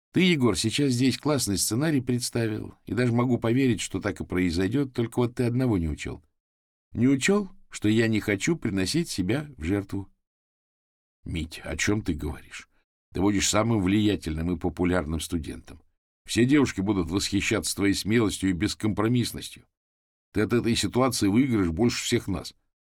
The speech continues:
Одно твоё имя будет приводить ректорат в ужас". "Вот-вот, этого я и боюсь. Скажите мне,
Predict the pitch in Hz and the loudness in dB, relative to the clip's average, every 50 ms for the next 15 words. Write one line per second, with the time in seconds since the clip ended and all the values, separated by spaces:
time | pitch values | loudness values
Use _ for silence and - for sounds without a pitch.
0 | _ _ _ - 78 78 98 110 80 - 92 101 104 104 101 104 107 113 117 107 | _ _ _ -8 -4 -2 0 -2 0 2 2 4 4 6 4 4 4 4 4 4
1 | 107 107 101 107 101 95 90 80 - 95 98 92 98 92 87 107 104 - - 95 | 2 2 2 2 0 0 -2 0 0 2 2 2 2 2 2 0 0 0 0 -2
2 | 98 92 - 101 104 110 107 95 - 107 117 107 82 80 82 - - - - - | -2 -2 -2 -2 -2 -2 -2 -2 0 0 0 0 0 -2 -4 -6 -10 -16 -20 -20
3 | _ _ _ - 117 147 147 - 117 123 117 117 - 120 120 123 120 117 117 113 | _ _ _ -4 -4 -4 -4 -2 -2 -2 -2 0 -2 -4 -2 -2 0 0 0 0
4 | 113 117 113 120 120 113 92 78 76 - - - _ _ _ _ _ _ _ _ | 0 0 0 -2 -2 -2 -2 -4 -8 -10 -14 -20 _ _ _ _ _ _ _ _
5 | _ _ _ _ - 143 165 185 214 185 - 151 143 123 98 82 82 | _ _ _ _ -2 0 2 2 0 0 -2 -2 0 0 0 -2 -4